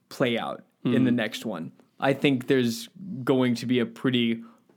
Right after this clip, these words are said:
Speaker 1: horrible battle that will take a toll on the rest of the Avengers until, um, everything does get set right to some extent.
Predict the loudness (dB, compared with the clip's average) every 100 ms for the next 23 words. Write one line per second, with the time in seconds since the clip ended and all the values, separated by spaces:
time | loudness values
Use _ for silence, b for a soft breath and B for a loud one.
0 | _ -6 0 2 2 2 0 -2 0 2
1 | 2 0 0 0 0 -2 0 -2 -2 -2
2 | 0 0 2 0 0 0 0 0 0 2
3 | 0 0 -2 -4 -6 -4 -2 0 0 0
4 | -4 B B B B B -2 0 2 2
5 | -2 -8 _ -20 -6 0 2 2 2 2
6 | 2 -2 0 0 0 -4 -14 _ _ _
7 | _ _ _ -10 0 2 2 0 -2 -4
8 | -6 -6 0 0 0 -4 -8 -8 -10